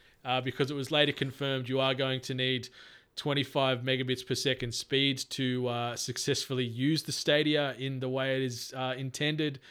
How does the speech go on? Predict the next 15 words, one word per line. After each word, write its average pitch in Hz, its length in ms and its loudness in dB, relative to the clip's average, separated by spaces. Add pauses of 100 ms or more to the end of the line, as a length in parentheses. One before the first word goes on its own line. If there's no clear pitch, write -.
(280)
Uh, 123 140 -6
so - 160 -4
that 143 140 2
probably 123 260 0 (100)
<laughs> - 120 -2
wipes 160 360 0
out, 156 160 2 (200)
you 135 60 -10
know, 135 160 -4
eighty 147 220 4
percent - 500 0
of 139 100 -8
the 147 100 2
Australian 147 500 0
market. 110 380 -8